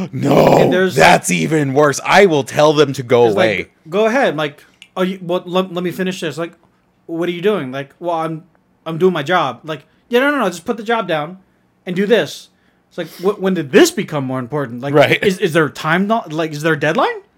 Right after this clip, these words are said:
Speaker 2: Like, is, do we have to get it done by eleven A M? "No, I, I just wanna get it done so we can get everything else ready."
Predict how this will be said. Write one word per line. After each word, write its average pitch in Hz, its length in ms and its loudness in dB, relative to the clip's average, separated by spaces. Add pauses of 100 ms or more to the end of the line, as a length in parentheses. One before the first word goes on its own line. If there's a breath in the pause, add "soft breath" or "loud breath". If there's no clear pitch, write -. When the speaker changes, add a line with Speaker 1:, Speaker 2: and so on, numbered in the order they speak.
(340)
Speaker 2:
Like, 170 180 -2
is, 180 200 -2
do 160 180 -8
we 175 140 -2
have 165 160 -2
to 185 60 -6
get 170 120 -2
it 160 80 -6
done 170 300 0
by 147 360 0
eleven 160 340 -2
A 165 140 -4
M? 302 280 -6 (460)
"No, 247 240 4
I, 220 220 2
I 202 40 0
just 196 180 -4
wanna 214 200 -4
get 196 120 -2
it 180 80 -4
done 185 280 0
so 170 140 -6
we 170 120 -2
can 160 100 -6
get 160 140 0
everything 165 480 2
else 156 200 -6
ready." 147 280 -4